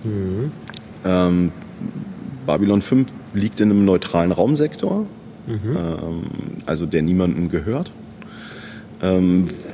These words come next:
Speaker 2: warum Babylon fünf Babylon fünf heißt, ist, äh, vielleicht auch noch relevant. Und zwar
Speaker 1: Ja.
Speaker 2: gibt es, äh, f-,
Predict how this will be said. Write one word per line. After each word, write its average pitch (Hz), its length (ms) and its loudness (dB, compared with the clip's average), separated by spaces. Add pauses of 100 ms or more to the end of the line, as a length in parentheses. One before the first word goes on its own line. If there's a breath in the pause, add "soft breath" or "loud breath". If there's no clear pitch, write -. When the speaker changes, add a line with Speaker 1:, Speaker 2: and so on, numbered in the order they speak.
(120)
Speaker 2:
warum 101 360 4
Babylon 104 420 6
fünf 107 280 0
Babylon 90 420 4
fünf - 280 -6
heißt, 101 280 0
ist, - 360 -4
äh, 95 120 4
vielleicht 95 360 2
auch - 60 2
noch 127 160 0
relevant. 107 380 4
Und - 140 -4
zwar 95 280 2
Speaker 1:
Ja. 123 80 0
Speaker 2:
gibt - 220 -4
es, - 200 -2
äh, 82 120 4
f-, - 200 -2